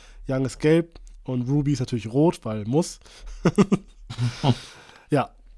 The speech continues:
genau, äh, und dann halt der Klasse, also das ist jetzt nichts Besonderes, also die Charaktere, die vier sind natürlich alle komplett verschieden,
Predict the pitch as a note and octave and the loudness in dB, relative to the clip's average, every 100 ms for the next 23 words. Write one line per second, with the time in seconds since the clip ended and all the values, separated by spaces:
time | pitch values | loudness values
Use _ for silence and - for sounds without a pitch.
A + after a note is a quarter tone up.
0 | - _ _ _ _ _ D#3+ E3 D#3 C3 | -20 _ _ _ _ _ -2 4 6 6
1 | A#2+ A#2+ - C#3+ C#3 C#3 C#3+ D3 C#3 C3+ | 2 -2 0 4 6 4 2 2 2 2
2 | B2+ C3 - A#2+ C3 B2 - C#3+ D3 B2+ | 0 -2 -2 -2 0 -2 -6 -4 -4 -6
3 | B2+ C3+ B2+ A2 A#2 - B2 - A#2 - | -8 -6 -6 -6 -8 -6 -6 -4 -6 -2
4 | C3+ - - D3 D3 C3 - D3 C3+ B2+ | -4 -2 0 2 2 -2 -2 0 0 -2
5 | C3+ B2+ - C#3 C3+ C3 C3 A#2 - F#3+ | -4 -4 -2 -2 -2 -4 -4 -6 0 2
6 | E3+ | 2